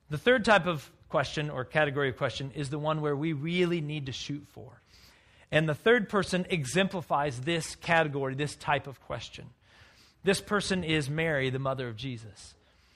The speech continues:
And, uh, she is amazing in how she really exemplifies the questions,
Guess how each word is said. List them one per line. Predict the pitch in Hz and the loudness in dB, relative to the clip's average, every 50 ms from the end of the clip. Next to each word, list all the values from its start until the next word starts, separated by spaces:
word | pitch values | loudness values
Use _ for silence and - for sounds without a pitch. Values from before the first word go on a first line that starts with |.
| _ _ _ _ | _ _ _ _
And, | - 123 135 135 135 139 | -4 -2 0 2 4 6
uh, | 139 131 131 127 | 6 6 6 4
she | - - 214 220 | 2 0 2 2
is | 202 147 | 2 2
amazing | 160 160 156 156 175 190 196 196 190 147 123 143 127 131 135 127 - _ _ _ _ - _ _ | 2 0 0 2 2 2 4 2 2 0 0 -2 -2 -4 -6 -10 -12 _ _ _ _ -20 _ _
in | - 156 156 | -4 -2 -2
how | 143 127 - 165 175 175 180 185 190 | -2 0 4 6 8 8 8 6 4
she | 175 - - - 180 175 165 160 160 | 2 -2 -4 -2 -2 -2 -2 -2 -2
really | 151 143 147 160 185 202 220 226 220 208 185 170 165 160 147 - - - - _ _ _ _ _ - | -4 -4 -4 -2 0 2 2 2 4 4 4 2 2 2 0 -4 -8 -18 -20 _ _ _ _ _ 2
exemplifies | 175 175 147 139 123 190 208 226 214 214 175 - - 170 147 147 143 139 143 135 120 | 2 2 2 4 6 6 6 6 4 0 -4 -2 0 0 2 2 0 0 -2 -4 -4
the | 135 147 | -6 -8
questions, | - - - - - - - - - - 156 127 123 123 120 110 - - | -8 -4 -2 -2 -2 -2 -2 -8 -6 -6 -4 -4 -4 -6 -8 -10 -10 -12